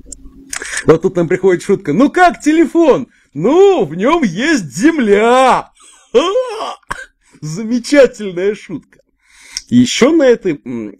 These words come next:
внутри этого, вернее, на этом телефоне есть какой-то странный разъём для подключения микроантенки. Одну антенку мы просто припаяли наглухо. От этой же антенки идёт,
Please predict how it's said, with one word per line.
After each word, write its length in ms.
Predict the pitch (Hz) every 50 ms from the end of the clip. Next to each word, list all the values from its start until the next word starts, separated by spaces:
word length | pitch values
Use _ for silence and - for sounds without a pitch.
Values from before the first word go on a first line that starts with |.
| _
внутри 540 | _ - - 123 151 165 160 165 - 190 160
этого, 460 | 139 - - 113 110 110 107 101 95 -
вернее, 280 | - 120 135 139 123 123
на 280 | 135 165 165 135 101
этом 360 | - 113 110 104 - 98 92 -
телефоне 720 | - 107 107 110 - _ 196 269 349 294 190 123 92 - _ _ - - _ _ _
есть 420 | 110 139 196 262 - - - _ _ _ _
какой-то 600 | - _ - 165 196 214 208 220 208 202 185 - -
странный 600 | - - - - 156 185 196 190 185 175 170 170
разъём 540 | 160 151 156 151 147 147 160 240 294 277 233
для 120 | 151 156 160
подключения 640 | - - - _ - 143 143 - 208 226 220 208 175
микроантенки. 880 | 175 190 185 - 180 185 202 214 202 214 180 127 101 95 - - - _ _ _ - - - _ _
Одну 320 | - 120 135 165 240 330
антенку 380 | 349 339 - 277 277 277 - 208
мы 120 | 196 196
просто 320 | 196 185 196 226 - - _
припаяли 720 | - 196 196 202 220 220 226 220 185 135 110 87 78 73 _ _ _ _ _ -
наглухо. 640 | 143 160 165 147 107 110 104 - - _ - - _ _ _ _ _ _ _ _ _ _ - - - - -
От 200 | - 113 120 -
этой 360 | 214 240 233 233 220 - - _ -
же 260 | 165 147 175 196 196
антенки 580 | 196 196 190 - 320 381 381 302 - 190 180
идёт, 320 | 165 151 220 294 370 -